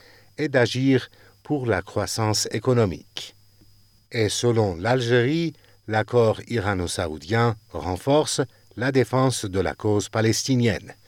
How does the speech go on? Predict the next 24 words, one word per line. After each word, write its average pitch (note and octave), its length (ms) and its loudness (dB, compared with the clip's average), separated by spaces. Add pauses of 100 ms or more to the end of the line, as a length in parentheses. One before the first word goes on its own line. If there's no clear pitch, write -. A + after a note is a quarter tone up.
(400)
C'étaient D3 340 0
les C3+ 140 4
principaux C3 480 0
titres C#3 400 -4
de F#2+ 80 -2
l'actualité. F#2 840 -2 (460)
Voici F#2+ 340 -2
le G#2+ 140 0
journal. G#2 400 0 (1400)
Le A2 140 0
leader C#3+ 420 2
de C3 80 0
la C3 180 2
révolution B2 600 0
islamique, A2 720 0 (360)
l'honorable A2 460 0
Ayatollah F#2+ 640 0
Khamenei, F#2+ 720 0 (500)
dans G2+ 300 -2
un G#2 80 0
message F#2 480 -2
vidéo A2 580 0
de F#2+ 160 -4
vœux G#2+ 460 2